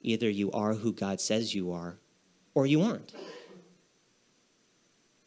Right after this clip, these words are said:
And so we've gotta make up our mind. And Jesus knew exactly who he was. Think about it like this, because he knew exactly who God was. Because true identity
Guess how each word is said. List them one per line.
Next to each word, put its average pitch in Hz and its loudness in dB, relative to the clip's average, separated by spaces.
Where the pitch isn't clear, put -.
And 131 2
so 160 6
we've 127 4
gotta 151 2
make 151 2
up 139 -2
our 123 -2
mind. 131 0
And 107 -2
Jesus 180 2
knew 170 6
exactly 151 2
who 147 4
he 139 0
was. 117 2
Think 151 2
about 139 2
it 117 0
like 127 -2
this, 131 0
because 123 -4
he 131 -2
knew 123 4
exactly 107 -6
who 117 4
God 104 4
was. - -2
Because 139 2
true 208 4
identity 139 4